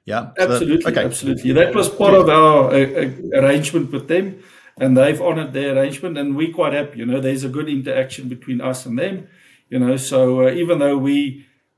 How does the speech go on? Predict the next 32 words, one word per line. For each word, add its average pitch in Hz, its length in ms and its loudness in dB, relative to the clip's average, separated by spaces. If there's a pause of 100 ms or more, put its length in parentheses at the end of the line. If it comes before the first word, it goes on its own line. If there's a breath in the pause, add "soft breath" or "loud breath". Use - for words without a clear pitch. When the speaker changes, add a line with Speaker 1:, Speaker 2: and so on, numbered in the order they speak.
(160)
Speaker 2:
ultimately 160 520 -2
will 143 240 -4
become 143 380 -8
the 127 80 -8
junior 139 360 -4
partner, 147 640 -6
I 165 80 -6
think 139 280 -10
that, 127 340 -10
uh, 127 280 -4
the 120 120 -8
communications 139 800 0
that 117 160 -10
we've 113 160 -14
got 127 220 -8
with 120 100 -12
them 117 180 -6
is 110 80 -10
very 113 220 -10
good 117 200 -14
up 120 200 -16
to - 80 -20
now. 131 240 -20 (100)
Speaker 1:
Okay, 123 220 -4
and - 120 -8
at, - 260 -10 (180)
at, 117 140 -10
at 123 160 -10
some 123 180 -2
point, 107 300 -8
expectation 101 600 -10
is 95 200 -12